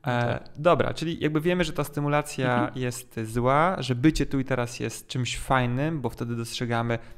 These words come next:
Speaker 2: w sumie jakby dostrzegamy siebie, zaczynamy siebie akceptować. To jest kluczowe. Jakby, jakby to nie brzmiało patetycznie i dziwnie, to, e, żeby być, e, powiedzmy, szczęśliwym osobnikiem, to wypadałoby akceptować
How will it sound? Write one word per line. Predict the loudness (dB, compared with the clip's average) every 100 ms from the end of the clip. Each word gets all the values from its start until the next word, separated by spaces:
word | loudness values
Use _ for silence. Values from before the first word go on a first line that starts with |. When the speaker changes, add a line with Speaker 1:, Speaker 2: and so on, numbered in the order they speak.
| -16 -16 -14
Speaker 2:
w | -8
sumie | -4 -4 -4
jakby | -4 -2
dostrzegamy | -4 -4 -2 0 0
siebie, | -2 -4 -4
zaczynamy | -4 -6 -6
siebie | -6
akceptować. | -6 -6 -4 -4 -2
To |
jest | -6
kluczowe. | -2 0 6 6 6
Jakby, | 0 0
jakby | 2 2 2
to | 0
nie | -2
brzmiało | 0 0 2 2 0 -6 0
patetycznie | 2 2 0 -2 -2 0 0
i | -2
dziwnie, | -2 -2 -2 -2 -4 -16 -10
to, | 0 2 0 -2 -18 -20 -20 -8
e, | -4 -4 -6 -2
żeby | 0 0
być, | 0 -2 -4 -6
e, | -2 -2 -4 -6
powiedzmy, | -6 -4 -6 -6 -10
szczęśliwym | -6 -4 -2 2 2 2
osobnikiem, | 0 0 -2 -4 -8
to | -8
wypadałoby | -2 0 0 0
akceptować | -2 -4 -2 -2 -2